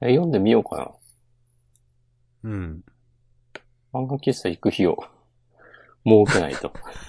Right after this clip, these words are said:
Speaker 1: <laughs> わたもてとロッタレイン、課題図書。
Speaker 2: あー、なんか、うん。まあ、そんな感じですね。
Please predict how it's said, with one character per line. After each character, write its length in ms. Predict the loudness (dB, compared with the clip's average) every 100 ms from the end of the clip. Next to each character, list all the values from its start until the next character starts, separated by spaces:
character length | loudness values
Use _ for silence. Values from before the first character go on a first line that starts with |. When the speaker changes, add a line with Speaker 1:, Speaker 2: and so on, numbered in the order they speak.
| -20 -18 2 4 4 2 -4 -4
Speaker 1:
<laughs> 1000 | _ -20 -20 -20 -20 -20 -20 -20 _ 0
わ 140 | 0
た 120 | 2
も 180 | 0 0
て 120 | -2
と 140 | -2 -2
ロ 100 | -4
ッ 220 | -10 -6
タ 100 | -4
レ 140 | -2
イ 60 | -4
ン、 160 | -10 -20 _ -6
課 140 | 0
題 140 | 0 0
図 120 | -2
書。 200 | -6 -12 _ -20 _ _ _ _ _ _ -20 -20 -20 _ _
Speaker 2:
あ 60 | -10
ー、 440 | -8 -10 -12 -12
な 60 | -8
ん 40 |
か、 200 | -6 -6 -10 _ _ _ _ _ _ _
う 100 | 0
ん。 460 | 2 0 -4 -8 -16 _ _ _ _ _ _ _ _ _ _
ま 240 | -8 -8
あ、 40 | -10 -14 _ -20 -20 -20 _ _ _ _ _ _ _ _ -20 -20 -20 -20 -20
そ 180 | -12 -8
ん 40 |
な 80 | -6
感 220 | -6 -6
じ 60 | -6
で 60 | -6
す 140 | -6
ね。 260 | -6 -8